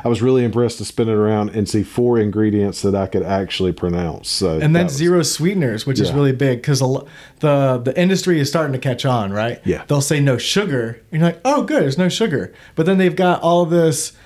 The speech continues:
Speaker 2: fake sugar in it.
Speaker 1: Yeah, maltodextrose and all kinds of s-, yeah,
Speaker 2: Yeah,
Speaker 1: yeah.
Speaker 2: erythritol and,
Speaker 1: Yeah.
Speaker 2: and, you know, and stevia and, and monk fruit and all these other fake sugars.
Speaker 1: Yeah.
Speaker 2: And me, personally,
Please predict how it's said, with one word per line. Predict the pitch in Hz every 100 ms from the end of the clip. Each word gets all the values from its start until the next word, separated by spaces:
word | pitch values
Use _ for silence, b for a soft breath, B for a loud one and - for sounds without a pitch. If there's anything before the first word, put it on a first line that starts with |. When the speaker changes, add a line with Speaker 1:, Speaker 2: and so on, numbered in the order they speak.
| B B
Speaker 2:
fake | - 196 240 214
sugar | 160 127 113
in | 98
it. | 73 -
Speaker 1:
Yeah, | 98 92 85
maltodextrose | 90 98 95 92 90 101 98 - - 107 98 - - -
and | 98
all | 101 98
kinds | - 104 101
of | 90
s-, | -
yeah, | 110
Speaker 2:
Yeah, | 175 180 160 127
Speaker 1:
yeah. | 107
Speaker 2:
erythritol | 156 156 180 180 175 - 170 160 156 151 143
and, | 143
Speaker 1:
Yeah. | 139 -
Speaker 2:
and, | 156 143 139 135 131 131 127 127 -
you | 147
know, | 135 117
and | 123
stevia | - 190 185 165 170 160 151 147
and, | 143
and | 139 147 143
monk | 160 165
fruit | - 160
and | 139
all | 147
these | 185 196
other | 175
fake | - - 185 -
sugars. | - 226 147 120 131
Speaker 1:
Yeah. | 113 92 - B B B B B B B -
Speaker 2:
And | 180 160 170
me, | 320 240
personally, | - 254 285 196 185 180 175 -